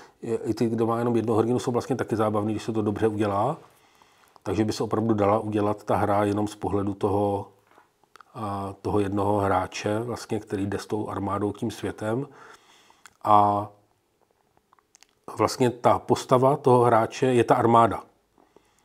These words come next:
Jo, že, a on je jako velitel a může mít nějak-, má nějaký svoje osobní skilly a tak, ale, a,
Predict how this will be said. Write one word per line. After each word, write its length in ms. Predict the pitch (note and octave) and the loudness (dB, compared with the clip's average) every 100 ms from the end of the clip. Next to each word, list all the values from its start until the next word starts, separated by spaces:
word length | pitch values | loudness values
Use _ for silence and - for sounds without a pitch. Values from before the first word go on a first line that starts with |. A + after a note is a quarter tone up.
| _ - | _ -12
Jo, 140 | G2 | -6
že, 340 | G#2 A2+ A2 A2 - | 0 2 0 -2 -6
a 280 | - G2+ G2 | -4 -2 -4
on 240 | F#2 A2 | -2 0
je 60 | A2 | 0
jako 200 | G#2+ G2 | 0 -4
velitel 540 | F2+ F#2+ A#2 D3 G#3 - _ _ _ _ _ - - _ _ _ | -6 -4 -2 0 -2 -8 _ _ _ _ _ -20 -20 _ _ _
a 80 | G#2+ | -6
může 200 | G2 G#2 | -2 0
mít 100 | G#2 | 2
nějak-, 220 | G2+ G#2 | 0 -2
má 100 | G#2 | -2
nějaký 240 | G2+ - G#2+ | -4 -4 -4
svoje 180 | G#2 | -4
osobní 400 | F#2 - G2 G#2+ | -6 -6 -2 -2
skilly 320 | A2 - A#2+ B2+ | -2 2 2 2
a 80 | |
tak, 360 | - G2+ - - - - _ | 0 -2 -2 -8 -20 -20 _
ale, 520 | - G2+ G#2 G#2 G#2+ A2+ | 0 2 4 4 0 -4
a, 540 | - G#2+ G#2 G#2 | -4 -2 0 -2